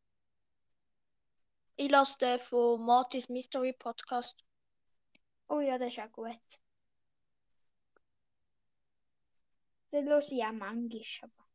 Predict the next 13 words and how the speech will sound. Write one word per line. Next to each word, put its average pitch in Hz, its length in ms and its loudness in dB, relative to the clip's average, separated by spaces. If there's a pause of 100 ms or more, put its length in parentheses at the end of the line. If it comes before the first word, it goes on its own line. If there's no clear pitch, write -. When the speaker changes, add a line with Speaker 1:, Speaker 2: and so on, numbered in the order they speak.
(920)
Speaker 2:
was 285 180 0
ich - 80 -14
jetzt 320 200 -4
eher 320 320 2
höre, 294 160 2
ist 277 560 -4
so 269 180 2
Geschichte, - 600 -8
also 247 260 -4
so 247 220 -2
die 254 160 -8
drei 240 200 -6
Fragezeichen, 269 1000 -6